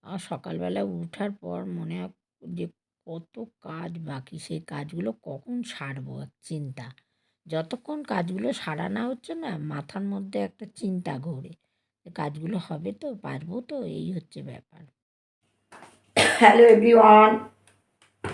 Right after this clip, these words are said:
আমার একটা মিশো থেকে পার্সেল এসছে। এই যে দেখো, এটা কুড়ি তারিখ নাগাদ অর্ডার দিয়েছিলাম,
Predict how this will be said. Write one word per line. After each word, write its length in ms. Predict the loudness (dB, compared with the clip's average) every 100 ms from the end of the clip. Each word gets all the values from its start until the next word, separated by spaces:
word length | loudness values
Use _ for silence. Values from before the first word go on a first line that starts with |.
| -10 -14 -20 _ -20 -2
আমার 180 | 4 6
একটা 180 | 6
মিশো 300 | 6 4 4
থেকে 240 | 4 6 8
পার্সেল 520 | 12 10 10 2 4
এসছে। 460 | 4 2 0 6 6 6 2 -10 -20 _ -20 -16
এই 140 | -10 -6
যে 280 | 2 4 4 0 -2 -2 -4 -4 -6 -10 -12 -12 -6
দেখো, 380 | 0 0 2 4 2 0 -8 -14 -14 -12 -10 -10 -10 -12 -14 -18 -20 -18 -16 -18 -20 -20 -20 -20 -6
এটা 320 | -2 2 8 12 12 10
কুড়ি 180 | 6 10
তারিখ 260 | 12 12
নাগাদ 380 | 12 12 12 12
অর্ডার 380 | 12 12 12 12
দিয়েছিলাম, 600 | 12 10 8 10 12 12